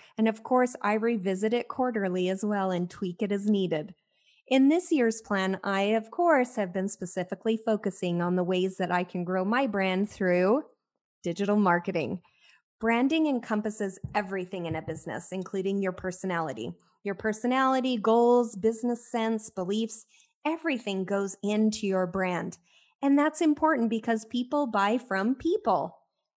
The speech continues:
There are a couple problems here, though. First, many small business owners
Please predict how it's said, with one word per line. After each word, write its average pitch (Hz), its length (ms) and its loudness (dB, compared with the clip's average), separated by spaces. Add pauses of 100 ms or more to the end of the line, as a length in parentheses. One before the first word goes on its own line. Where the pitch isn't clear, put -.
(200)
There 277 220 6
are 285 180 6
a 320 60 2
couple 254 320 0
problems 202 500 -2
here, 170 220 -2
though. 104 320 -2 (600)
First, 233 380 2 (100)
many 214 600 4
small 190 320 -6
business 185 460 -6
owners 190 360 -2